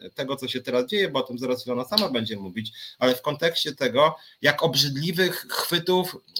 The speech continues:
e, jak po obrzydliwe chwyty sięgają ci pracodawcy, i to niestety niezależnie pis, P O, Lewica, ktokolwiek bądź. Przecież to jest obrzydliwe. Jak można, jak można napuszczać ludzi na człowieka?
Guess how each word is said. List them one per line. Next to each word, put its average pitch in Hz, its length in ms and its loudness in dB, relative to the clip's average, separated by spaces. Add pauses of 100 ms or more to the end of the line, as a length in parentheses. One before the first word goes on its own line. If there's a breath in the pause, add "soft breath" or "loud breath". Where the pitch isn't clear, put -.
e, 110 220 -2 (560)
jak 139 220 2
po 151 100 8
obrzydliwe 143 440 2
chwyty 175 340 -2
sięgają 170 400 4
ci - 120 -4
pracodawcy, 170 640 2
i 127 60 -4
to 147 80 -4
niestety 151 360 -4
niezależnie 160 440 2
pis, 165 300 -8
P 147 200 4
O, 156 60 8
Lewica, 139 400 0
ktokolwiek 139 580 -2
bądź. 120 340 4 (240 loud breath)
Przecież - 240 -2
to 156 80 2
jest 160 120 2
obrzydliwe. 147 840 0 (260 loud breath)
Jak 185 320 6
można, 101 680 4
jak 156 280 6
można 165 300 2
napuszczać 165 720 0
ludzi 156 400 0
na 160 120 2
człowieka? 180 760 0